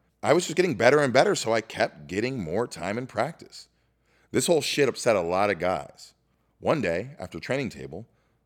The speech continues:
post-practice meal, I was walking out holding my food in a to-go box. A teammate of mine, fed up with the last few weeks in general,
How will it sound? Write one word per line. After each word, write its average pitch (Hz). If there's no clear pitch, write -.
post-practice 76
meal, 71
I 87
was 98
walking 101
out 120
holding 110
my 113
food 95
in 95
a 90
to-go 80
box. -
A -
teammate 160
of 85
mine, 78
fed 208
up 175
with 156
the 127
last 110
few 110
weeks 101
in 92
general, 78